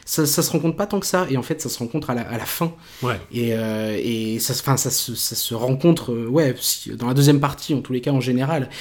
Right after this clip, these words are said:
Speaker 1: Et, euh, et ouais, c'est vrai que j'ai, j'ai adoré la première partie pour ses, sa mise en scène, ou même ses musiques. C'est, il y a,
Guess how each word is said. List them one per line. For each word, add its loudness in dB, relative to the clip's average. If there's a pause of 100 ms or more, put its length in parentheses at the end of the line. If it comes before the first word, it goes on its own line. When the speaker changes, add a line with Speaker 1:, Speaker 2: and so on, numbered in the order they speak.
(360)
Speaker 1:
Et, -4
euh, -2
et 2
ouais, 8
c'est 2
vrai 2
que 2
j'ai, 0
j'ai -2
adoré 6
la 6
première 2
partie -4
pour -8
ses, -6 (880)
sa 8
mise 8
en 6
scène, 6
ou 6
même 6
ses 2
musiques. 0 (360)
C'est, -2 (480)
il -8
y -8
a, -8